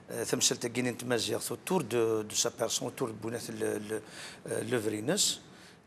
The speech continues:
آه، يسن مكي يدي خلق ثقة نطرف.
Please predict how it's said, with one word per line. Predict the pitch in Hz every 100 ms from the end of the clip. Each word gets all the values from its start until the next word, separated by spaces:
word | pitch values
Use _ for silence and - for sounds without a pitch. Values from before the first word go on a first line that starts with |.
| -
آه، | 110 107 110 110 110 113 117 - - - - - - 135
يسن | 120 - - 180 156
مكي | - 160 143 131 123 - - - - -
يدي | 131
خلق | - 120 -
ثقة | - - 131
نطرف. | 123 165 - -